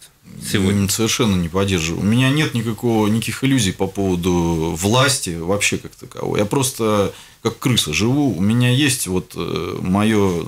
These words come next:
Speaker 2: мои навыки, которые я вот что-то умею делать, допустим, да, я выживаю. И я выживу, в принципе, в любом государстве. Но мне импонирует то, что, э,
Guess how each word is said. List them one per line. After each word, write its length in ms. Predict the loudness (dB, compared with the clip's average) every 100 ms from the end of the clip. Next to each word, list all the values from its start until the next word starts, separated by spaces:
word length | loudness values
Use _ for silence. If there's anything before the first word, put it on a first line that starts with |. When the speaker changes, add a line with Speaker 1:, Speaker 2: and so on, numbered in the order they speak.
| -2
Speaker 2:
мои 220 | 2 4
навыки, 460 | 4 4 2 0 -4
которые 440 | -8 -6 -2 0
я 100 | 2
вот 140 | 0 -2
что-то 320 | -2 -2 0
умею 340 | 2 2 2
делать, 360 | 0 0 0 -4
допустим, 520 | -10 -14 -16 -14 -6
да, 140 | -2
я 120 | -2 0
выживаю. 500 | 0 2 0 0 -4 -12 -20 -20 -18 -18 -20 -12 -2
И 80 |
я 340 | 2 4 4 4
выживу, 320 | 2 2 0
в 80 | 0
принципе, 380 | -2 -2 -2 -6
в 100 | -4
любом 320 | -2 0 0
государстве. 680 | 0 -2 0 0 -2 -6 -6
Но 320 | -2 0 0
мне 420 | 0 2 2 2 2
импонирует 800 | 0 2 0 2 2 0 -2 -2
то, 120 | -2
что, 440 | -2 -2 0 0
э, 380 | -2 -8 -12 -4